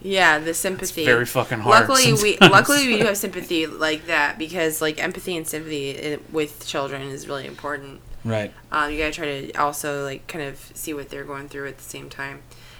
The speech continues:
Speaker 1: Um, I, that's what I think that my fail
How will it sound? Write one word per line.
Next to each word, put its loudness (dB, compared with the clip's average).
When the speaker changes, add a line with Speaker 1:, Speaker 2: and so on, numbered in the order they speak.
Speaker 1:
Um, 4
I, 0
that's 0
what 2
I 4
think -2
that 0
my 8
fail -2